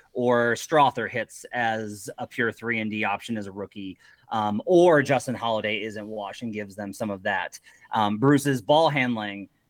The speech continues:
goes to Reggie Jackson, who they brought in after the deadline, so that,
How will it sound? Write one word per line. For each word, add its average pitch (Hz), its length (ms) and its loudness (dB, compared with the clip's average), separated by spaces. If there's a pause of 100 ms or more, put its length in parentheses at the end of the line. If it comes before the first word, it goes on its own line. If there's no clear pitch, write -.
(120)
goes 120 240 -2
to 135 80 -6
Reggie 120 280 -2
Jackson, 139 520 -2
who 113 80 -14
they 107 80 -10
brought 104 260 -6
in 101 140 -8
after 98 220 -12
the 98 100 -16
deadline, 95 680 -14
so 113 200 -20
that, 104 200 -6